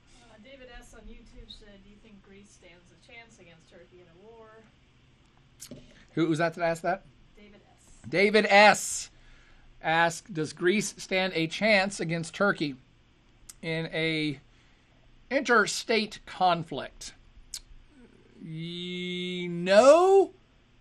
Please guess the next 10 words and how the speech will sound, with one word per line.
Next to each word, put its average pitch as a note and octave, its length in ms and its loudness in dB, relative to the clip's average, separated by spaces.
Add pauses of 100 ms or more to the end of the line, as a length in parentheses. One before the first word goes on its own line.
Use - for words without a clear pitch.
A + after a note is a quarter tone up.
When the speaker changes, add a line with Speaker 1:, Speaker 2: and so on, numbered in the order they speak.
(200)
Speaker 2:
and B3+ 160 -2
maybe. C4+ 520 4 (960)
So F3+ 720 4 (640)
it's E3+ 120 -6
always G#3+ 340 6
hard G3+ 580 8 (680)
to D#3 300 -2
call G3+ 400 6
a D3+ 40 0
fight F#3+ 580 4